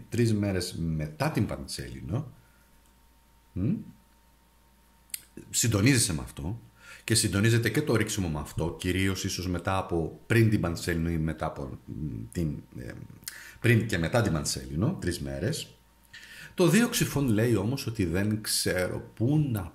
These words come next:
πάω. Σου λέω εγώ για νέα αρχή, είμαστε στο καφέ και μιλάμε με τον καφέ μας, σου λέω, "Ξέρεις, μια νέα αρχή,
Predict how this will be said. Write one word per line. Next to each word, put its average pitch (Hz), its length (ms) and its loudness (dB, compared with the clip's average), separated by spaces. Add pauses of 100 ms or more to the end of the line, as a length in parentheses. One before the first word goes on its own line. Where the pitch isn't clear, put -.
(120)
πάω. 82 420 -8 (760)
Σου 80 340 0
λέω 196 680 4
εγώ 85 560 2
για 85 220 0
νέα 76 280 0
αρχή, 64 240 -8
είμαστε 101 360 0
στο - 160 -4
καφέ - 260 -4
και - 140 -6
μιλάμε 87 300 -2
με 90 60 0
τον 80 100 -2
καφέ 71 300 -6
μας, 78 140 -6
σου 113 100 -4
λέω, 156 180 -4
"Ξέρεις, 123 240 -6
μια 120 180 0
νέα 117 200 2
αρχή, 98 420 -2